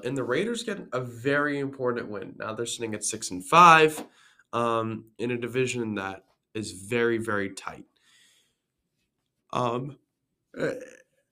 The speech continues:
there's not much you can say about that. I think Deshaun Jackson was worth the signing. I think he adds something to this team that they did not have before. They have a real, like,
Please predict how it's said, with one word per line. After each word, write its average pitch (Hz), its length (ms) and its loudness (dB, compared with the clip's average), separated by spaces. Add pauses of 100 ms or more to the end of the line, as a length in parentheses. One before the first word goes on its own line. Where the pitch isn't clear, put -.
(800)
there's 202 180 2
not 196 160 4
much 170 180 0
you 160 80 -2
can 147 140 0
say 131 180 0
about 95 220 -4
that. - 160 -14 (1000)
I 165 60 0
think 160 180 2
Deshaun 135 380 4
Jackson 120 420 0
was 110 140 -4
worth 110 200 0
the 113 100 -4
signing. 104 520 -2
I 117 60 -6
think 123 240 -6
he - 220 -8
adds 104 280 0
something 110 320 -8
to 110 120 -6
this 107 180 -4
team 113 340 -6
that 101 140 -4
they 98 80 -4
did 98 160 -6
not 101 220 -2
have 104 320 0
before. 104 420 -4
They 113 140 -2
have 120 280 0
a 110 80 -4
real, 117 520 -2
like, 113 240 -2